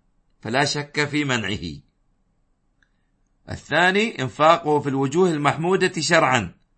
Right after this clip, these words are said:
فلا شك في كونه مطلوبا. الثالث إنفاقه في المباحات،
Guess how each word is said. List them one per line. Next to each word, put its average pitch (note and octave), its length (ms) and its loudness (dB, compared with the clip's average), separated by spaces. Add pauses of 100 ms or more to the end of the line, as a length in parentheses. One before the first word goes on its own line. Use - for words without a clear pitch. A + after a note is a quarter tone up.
(520)
فلا C#3 240 0
شك D3+ 400 -2
في C#3 200 -2
كونه C#3+ 500 -2
مطلوبا. C#3 680 -2 (1080)
الثالث C#3+ 680 2 (920)
إنفاقه C3 880 -2
في B2+ 140 -8
المباحات، A#2 920 2